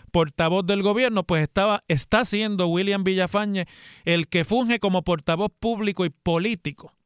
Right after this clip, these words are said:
del gobierno de Puerto Rico. Porque William es una persona más sosegada, es un individuo de muchos recursos, eh, orales, es decir, de mucho vocabulario, que tiene una facilidad de expresión tremenda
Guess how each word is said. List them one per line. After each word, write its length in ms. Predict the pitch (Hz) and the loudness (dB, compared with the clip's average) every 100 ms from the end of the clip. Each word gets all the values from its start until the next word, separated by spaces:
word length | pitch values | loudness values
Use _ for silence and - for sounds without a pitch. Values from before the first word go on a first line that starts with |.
| _ | _
del 240 | 143 151 185 | -2 -2 0
gobierno 540 | 170 165 165 180 170 | 0 0 -2 -2 -2
de 60 | 156 | -2
Puerto 300 | 147 127 127 | -4 -4 -8
Rico. 360 | 107 110 _ - | -8 -14 _ -2
Porque 260 | 233 247 | 0 0
William 460 | 233 220 214 220 202 | 0 0 0 0 0
es 80 | 190 | -2
una 160 | 190 | -2
persona 320 | 175 165 175 | -4 -4 -2
más 160 | 175 175 | -2 -2
sosegada, 720 | 180 160 180 170 165 160 165 - - - | -4 -2 -2 0 0 0 -4 -8 -20 -8
es 120 | 151 | -2
un 120 | 156 180 | 0 0
individuo 480 | 170 175 180 180 | 0 0 0 0
de 60 | 170 | 0
muchos 340 | 160 175 196 | 0 0 0
recursos, 640 | 147 165 - 180 180 180 170 - - - | 0 -4 -2 -2 0 -2 -2 -4 -20 -6
eh, 500 | 156 160 147 143 139 - | -2 0 0 -2 -4 -2
orales, 500 | 151 160 185 175 156 | 0 2 0 0 -2
es 80 | |
decir, 320 | 147 151 180 160 | -2 -2 -2 -2
de 200 | 156 147 | -2 -2
mucho 360 | 139 165 190 | -2 0 0
vocabulario, 720 | 180 175 160 156 160 180 165 151 | -2 -2 -2 0 0 0 0 -2
que 120 | 147 | -2
tiene 280 | 160 165 170 | -2 -2 0
una 200 | 165 170 | 0 0
facilidad 480 | 165 143 165 156 | -2 -2 -2 0
de 80 | 175 | -2
expresión 420 | 160 160 139 170 - | -2 -4 -2 -2 0
tremenda 560 | 175 175 190 175 175 | 0 2 2 0 -2